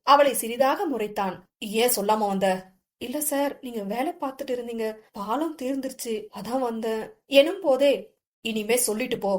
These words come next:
என்றவனின் குரலில் அத்தனை ஆதிக்கம். அதில் தன்னிச்சையாக அவளின் தலை ஆடிட, இப்போ என்ன செய்வது என்று குழப்பமாக நின்றாள். "நான் வேலையை பார்க்கட்டா சார், இல்ல இன்னும் கொஞ்ச நேரம் பேபியை வச்சுக்கவா?" என ஆர்வமாக வினவ,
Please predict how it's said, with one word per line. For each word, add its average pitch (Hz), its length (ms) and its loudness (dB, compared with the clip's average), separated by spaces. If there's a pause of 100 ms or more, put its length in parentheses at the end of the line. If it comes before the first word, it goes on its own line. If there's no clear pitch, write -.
(240)
என்றவனின் 302 500 2
குரலில் 285 460 2
அத்தனை 349 520 0
ஆதிக்கம். 202 520 -4 (240)
அதில் 330 300 4
தன்னிச்சையாக 277 720 2
அவளின் 294 280 2
தலை 226 300 2
ஆடிட, 220 340 -2 (360)
இப்போ 339 340 4
என்ன 269 300 2
செய்வது 294 420 4
என்று 269 240 2 (120)
குழப்பமாக 269 680 2
நின்றாள். 208 460 -2 (200)
"நான் 233 200 -6
வேலையை 302 380 -2
பார்க்கட்டா 269 400 -6
சார், 262 280 -6 (180)
இல்ல 311 200 0
இன்னும் 339 240 -2
கொஞ்ச 302 240 -2
நேரம் 269 300 -2
பேபியை 302 360 0
வச்சுக்கவா?" 233 520 -4 (300)
என 359 160 6 (100)
ஆர்வமாக 285 600 4
வினவ, 240 260 -4